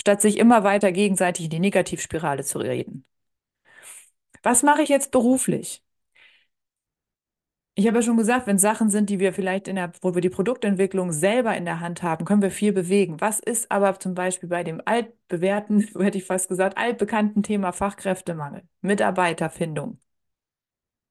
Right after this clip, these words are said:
Beziehungsweise wir sprechen oft von Suche, aber solange wir von Suche sprechen, haben wir den Fokus auf der Suche, nicht darauf, wie wir Leute finden.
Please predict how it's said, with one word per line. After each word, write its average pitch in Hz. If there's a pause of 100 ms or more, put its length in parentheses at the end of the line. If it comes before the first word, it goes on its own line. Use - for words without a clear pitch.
(140)
Beziehungsweise 160
wir 147
sprechen 160
oft 160
von -
Suche, 160
aber 143
solange 151
wir 147
von 143
Suche 151
sprechen, 214
haben 202
wir 190
den 185
Fokus 185
auf 170
der 160
Suche, 190 (260)
nicht 170
darauf, 180 (220)
wie 170
wir 170
Leute 160
finden. -